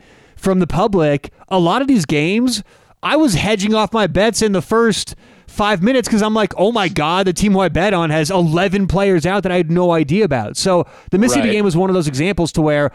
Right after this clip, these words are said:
Speaker 1: Mike Leach wanted to play so bad, wanted to beat Texas Tech so bad.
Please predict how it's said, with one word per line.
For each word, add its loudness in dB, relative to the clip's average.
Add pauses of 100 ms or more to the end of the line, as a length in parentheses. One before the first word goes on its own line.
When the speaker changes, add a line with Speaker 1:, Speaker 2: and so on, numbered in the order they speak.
(160)
Speaker 1:
Mike -2
Leach 0 (200)
wanted 0
to 0
play 2
so 0
bad, -2
wanted 0
to -2
beat -2
Texas -6
Tech -2
so 0
bad. -2